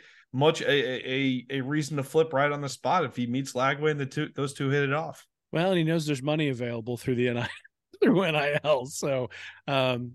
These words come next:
Speaker 2: yeah,
Speaker 1: Yeah.
Speaker 2: look, I, I think, I think these are the types of guys Florida's gonna have to start to win on. Maybe it's not Smith. Maybe it's somebody else in this sort of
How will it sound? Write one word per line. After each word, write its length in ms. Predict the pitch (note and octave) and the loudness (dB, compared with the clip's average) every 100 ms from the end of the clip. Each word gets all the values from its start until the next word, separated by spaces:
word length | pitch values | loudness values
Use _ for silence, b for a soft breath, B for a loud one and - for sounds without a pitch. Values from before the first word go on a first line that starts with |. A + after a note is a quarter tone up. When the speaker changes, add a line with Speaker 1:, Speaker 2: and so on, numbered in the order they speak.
| _ | _
Speaker 2:
yeah, 140 | - C3 | -6 -2
Speaker 1:
Yeah. 40 | |
Speaker 2:
look, 220 | B2+ E3+ - | 2 2 4
I, 220 | E3+ - | 2 4
I 80 | E3+ | 6
think, 320 | E3+ E3+ C3+ - _ _ _ | 6 4 0 -16 _ _ _
I 100 | C3+ | -4
think 280 | C#3+ D3+ C3+ F2+ | -2 -2 -6 -14
these 380 | C3 D3 F#3 F#3 | -4 2 2 4
are 40 | |
the 80 | F#3 | 2
types 300 | E3 D3+ - | 2 0 0
of 60 | |
guys 280 | C3+ B2+ A#2+ | -2 -2 -4
Florida's 420 | - - A#2+ A#2+ | -6 -4 -2 -2
gonna 140 | B2 A2+ | -2 -4
have 80 | - | -6
to 80 | |
start 200 | - A2 | -4 -4
to 80 | G2+ | -2
win 180 | B2 B2 | 0 0
on. 220 | F#2 E2 - B B | -2 -8 -16 B B
Maybe 360 | A2+ C3 D#3 E3 | 2 4 6 6
it's 200 | E3 C#3+ | 6 2
not 240 | C#3 C#3+ | 0 0
Smith. 380 | - C3 G2 - | 0 0 -2 -4
Maybe 240 | B2 A#2+ C3 | 0 2 2
it's 120 | - | 2
somebody 460 | - C3+ C3+ B2+ | 0 2 2 2
else 420 | C3 B2+ A#2 - - | 2 2 0 -4 -6
in 240 | C3 A#2+ A#2+ | -6 -4 0
this 220 | A#2+ A#2 | 0 0
sort 340 | - C#3 A#2+ | 0 0 2
of 300 | A2+ G#2+ G2+ | 0 -2 -8